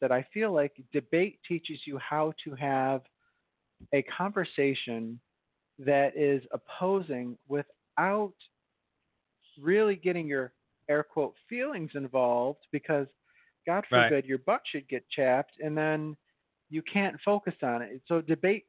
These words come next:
Speaker 1: teaches you how to have a discussion with a differing opinion. Actually, it forces you to do that, but, um, you still, you come out of it. You, you have to defend your point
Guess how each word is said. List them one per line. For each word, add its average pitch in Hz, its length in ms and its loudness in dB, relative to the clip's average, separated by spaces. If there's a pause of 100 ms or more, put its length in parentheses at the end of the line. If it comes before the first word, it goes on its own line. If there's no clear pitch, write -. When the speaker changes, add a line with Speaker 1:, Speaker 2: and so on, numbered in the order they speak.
Speaker 1:
teaches 190 300 -6
you 160 100 -4
how 151 180 2
to 151 120 2
have 143 360 2 (140)
a 131 180 0
discussion 156 800 -4
with 147 200 -2
a 135 40 -2 (100)
differing 135 360 -2
opinion. 131 340 -2
Actually, 139 260 -2
it - 100 -14
forces 165 340 -4
you 120 80 -4
to 117 100 -4
do 113 160 -4
that, 113 220 -2
but, 110 200 0 (520)
um, 123 360 2
you 147 140 -2 (100)
still, 208 220 2
you 170 100 2
come 165 220 -2
out 175 220 4
of 127 80 0
it. 107 120 -2
You, 139 160 -8
you 143 200 -10
have 175 240 -4
to 135 180 0
defend 156 420 -2
your 233 120 -2
point 135 420 -6